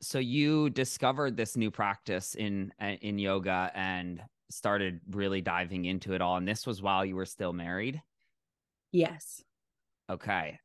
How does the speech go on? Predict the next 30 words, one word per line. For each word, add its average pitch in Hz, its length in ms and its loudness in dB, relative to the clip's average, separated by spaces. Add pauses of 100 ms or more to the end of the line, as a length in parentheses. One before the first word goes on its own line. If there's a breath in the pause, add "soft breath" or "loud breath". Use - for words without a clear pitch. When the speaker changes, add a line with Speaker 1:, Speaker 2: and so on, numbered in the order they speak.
(120)
Speaker 1:
And 104 240 0
then, 101 240 0
so, 107 400 2
and 110 180 2
this 120 180 0
was 104 140 -2
while 104 220 4
you 101 100 2
were 95 100 2
still 98 380 0
in 90 500 -2 (440)
Georgia, 87 500 -2 (220)
or 87 340 -2 (360)
Speaker 2:
Yeah. 160 120 -10 (420)
Speaker 1:
Yeah. 98 260 -2 (400 soft breath)
And 120 140 2
then, 127 140 4
so 147 240 4
from 147 280 2
there, 143 280 4
what 117 400 2
brought 110 280 2
you 110 160 -2
to 98 520 0 (180)
the 107 60 -4
snowy 98 360 0
mountains 85 460 -2
of 80 100 -8
Aspen, 82 380 -8
Colorado? 82 640 -6